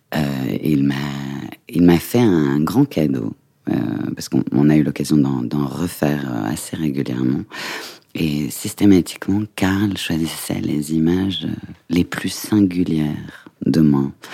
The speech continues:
celles sur lesquelles j'aurais même pas décidé que je me trouvais belle. Euh, mais ça a réglé le problème de la beauté, c'est-à-dire que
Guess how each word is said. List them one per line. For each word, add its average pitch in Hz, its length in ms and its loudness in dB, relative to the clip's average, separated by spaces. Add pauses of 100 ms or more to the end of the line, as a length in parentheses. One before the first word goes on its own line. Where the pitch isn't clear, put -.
(340)
celles 85 400 4
sur 82 180 0
lesquelles 78 580 4 (800)
j'aurais 85 480 8
même 87 240 8
pas 92 220 2
décidé 82 600 0
que 85 240 -4
je 78 160 -2
me 76 220 2
trouvais 82 300 2
belle. 73 440 2 (280)
Euh, 67 260 4 (840)
mais 95 160 10
ça 87 180 0
a 80 140 2
réglé 98 580 2 (220)
le 76 140 0
problème 76 540 2
de 73 100 0
la 73 140 0
beauté, 73 480 -2
c'est-à-dire 76 680 0
que - 120 -6